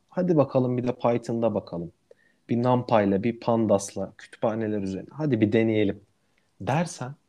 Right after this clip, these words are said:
o zaman bir şeyler yapabildiğini görüyorsun. Ve o zaman o özgüveni de geliştiriyorsun. O özgüven sana daha fazla kapıyı açıyor.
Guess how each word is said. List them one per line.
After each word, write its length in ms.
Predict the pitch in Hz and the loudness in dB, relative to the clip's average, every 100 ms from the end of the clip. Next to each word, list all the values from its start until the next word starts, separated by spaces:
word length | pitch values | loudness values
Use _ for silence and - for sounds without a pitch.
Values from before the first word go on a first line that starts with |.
| _ _ _ _ _ _ - | _ _ _ _ _ _ 0
o 120 | 208 | 4
zaman 320 | 180 165 151 | 6 4 2
bir 40 | |
şeyler 260 | 143 147 135 | 0 0 0
yapabildiğini 640 | 131 120 120 117 104 110 | 0 0 2 2 2 -2
görüyorsun. 540 | 107 107 107 98 - 80 _ _ _ - | -2 -2 -2 -6 -10 -20 _ _ _ 0
Ve 100 | 131 | 2
o 120 | 127 | 4
zaman 280 | 131 143 139 | 4 2 0
o 100 | 110 | 0
özgüveni 520 | 113 117 117 117 120 | 0 0 0 0 0
de 80 | 117 | -2
geliştiriyorsun. 840 | 90 87 - - 85 85 - - - _ _ _ _ | -2 -4 -6 -10 -8 -8 -10 -14 -16 _ _ _ _
O 200 | 123 135 | -2 0
özgüven 480 | 139 127 131 120 123 | 0 0 -2 -6 -8
sana 380 | 123 104 117 107 - _ - | -8 -8 -6 -8 -14 _ -4
daha 180 | 110 | 0
fazla 380 | 127 - 95 90 | 0 0 0 -2
kapıyı 380 | - - - 87 | -10 -12 -10 -10
açıyor. 460 | 87 - 101 127 | -10 -10 -8 -8